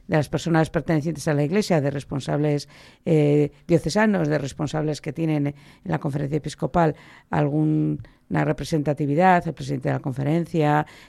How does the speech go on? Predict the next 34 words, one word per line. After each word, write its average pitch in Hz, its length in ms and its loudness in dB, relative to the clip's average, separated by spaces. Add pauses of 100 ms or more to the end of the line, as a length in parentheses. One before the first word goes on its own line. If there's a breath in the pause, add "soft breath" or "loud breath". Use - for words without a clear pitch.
la 147 160 0
persona 143 380 -2
que 135 80 -8
está 147 340 -2 (260 loud breath)
responsable, 147 640 -4
Luis 139 160 -6
Argüello, 147 540 0 (240 loud breath)
el 139 420 0
por-, 151 300 -8
responsable 151 520 -2
de 139 100 2
migraciones, 151 680 -2
Fernando 139 340 -4
García 143 240 -8
Cadeñanos, 165 640 -4 (340 loud breath)
el 143 220 0
obispo 139 560 0 (320 soft breath)
de, 139 640 2 (640 soft breath)
mm, 147 760 0
de 151 120 2
San 147 200 -2
Feliu, 160 320 2
que 151 260 2
es, - 140 -6 (240 soft breath)
eh, 147 100 -6
por 139 160 -2
cierto, 160 300 -2
<laughs> 135 60 -10
de, 151 280 -2 (280 loud breath)
de, 156 280 -2 (120)
de 156 80 2
aquí, 185 380 0 (300 loud breath)
eh, 143 180 2
Xavier. 185 600 4